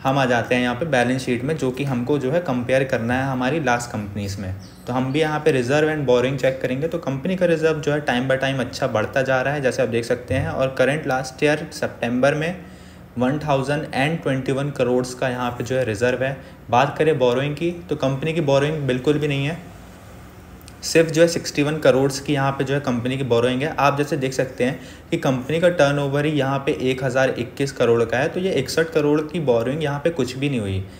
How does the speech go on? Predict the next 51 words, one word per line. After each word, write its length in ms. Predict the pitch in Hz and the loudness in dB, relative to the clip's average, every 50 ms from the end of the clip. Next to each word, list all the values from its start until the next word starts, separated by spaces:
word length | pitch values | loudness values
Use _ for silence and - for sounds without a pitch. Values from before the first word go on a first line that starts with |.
| - - - | -18 -8 -2
Company 300 | - 131 131 127 - 160 | -2 -2 0 0 -2 -2
जब 220 | 160 143 151 156 151 | 0 0 -2 -4 0
चाहे 320 | - - 143 147 151 156 | 2 2 2 2 2 2
ये 80 | 156 156 | 0 0
सिक्सटी 360 | 156 - - - - - 143 | -2 -2 -6 -6 -2 -2 0
वन 180 | 135 143 151 147 | 0 0 -2 0
करोड़ 280 | 147 139 127 135 131 | 0 0 0 0 -2
की 160 | 131 - 151 | -2 -2 -2
borrowing 440 | 143 123 120 120 120 123 131 135 135 | 0 2 2 2 2 2 0 0 0
जो 120 | 123 127 127 | 0 0 0
है 80 | 139 | 0
चुका 300 | 139 - 131 - 120 123 | 0 -4 -4 -2 0 -2
सकती 360 | 123 - 120 - - - 123 | -2 -2 -8 -12 -8 -4 -2
है। 160 | 120 135 - - - - - - - - | 0 0 -2 -4 -10 -16 -18 -18 -16 -2
और 140 | - 127 135 | 2 2 2
company 420 | 135 - 143 135 165 - 160 165 165 | 4 2 0 0 0 0 -2 -2 0
के 80 | 180 | 0
अगर 300 | 185 - 131 127 147 151 | 0 -2 2 2 2 2
हम 160 | 165 170 165 | 2 0 2
graph 340 | 139 127 120 120 131 - - - | 2 4 4 4 4 2 0 -4
की 80 | 156 | -2
बात 200 | 143 139 143 143 | 0 0 0 0
करें 240 | - - 143 151 160 | -2 -2 -2 -2 -2
तो 80 | - 160 | -2 -2
हम 160 | 139 127 135 | -2 0 0
यहाँ 140 | 135 139 143 | -2 -2 -4
पे 100 | 139 165 | -4 -4
chart 320 | - 139 120 120 120 123 | 0 2 2 2 2 0
भी 60 | - 143 | -2 0
देख 220 | 131 123 123 - | 0 0 0 0
लेते 260 | 123 113 110 - - | -2 -2 -2 -2 -4
हैं 200 | 123 156 185 - - - - - - | -4 -4 -6 -10 -16 -18 -20 -12 0
कि 80 | - 139 | 2 2
आप 160 | 143 147 143 147 | 4 4 2 2
ज-, 100 | 147 156 - - - - - - - - - - - - - - - - - - | 0 0 -2 -10 -16 -18 -20 -20 -20 -20 -20 -20 -20 -20 -20 -20 -20 -12 0 2
आप 160 | 123 135 135 151 | 2 4 4 4
यहाँ 100 | 147 143 | 2 2
पे 100 | 143 147 | 2 2
देख 160 | 127 123 120 | 2 0 0
सकते 320 | - 120 - - - - | 0 -4 -6 -4 -4 -4
हैं 180 | 123 156 190 - | -4 -4 -4 -2
chart 240 | - 143 135 143 139 | 2 4 4 4 4
बहुत 200 | 135 143 151 139 | 2 2 2 2
अच्छे 220 | 127 - - - | 0 0 -4 -6
तरीके 360 | - 139 123 123 120 - 156 | -4 -2 -2 -2 -2 -2 -4
से 100 | 139 156 | 0 0
ऊपर 300 | 147 123 113 - 123 117 | 0 0 2 2 2 2
भी 120 | 113 120 113 | 2 0 0
जा 180 | 107 101 95 | 2 2 2
रहा 120 | 95 95 - | 0 0 -4
है। 240 | - - - - | -6 -10 -14 -18